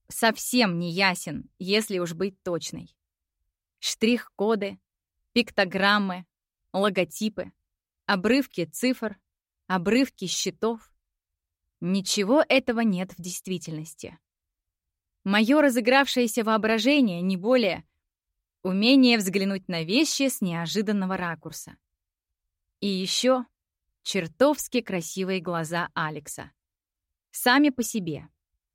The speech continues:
Они обладают гипнотической силой. Гипнотическая сила чертовски красивых глаз.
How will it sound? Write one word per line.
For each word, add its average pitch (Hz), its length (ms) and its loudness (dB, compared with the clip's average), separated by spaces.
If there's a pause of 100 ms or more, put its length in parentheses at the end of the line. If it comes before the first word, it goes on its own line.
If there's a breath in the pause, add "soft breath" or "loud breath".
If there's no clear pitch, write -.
(580)
Они 226 280 8
обладают 240 600 6
гипнотической 208 1000 -2
силой. - 540 -10 (1160)
Гипнотическая 214 1040 0
сила 285 640 2
чертовски 214 880 -2
красивых 190 640 -4
глаз. 160 500 -8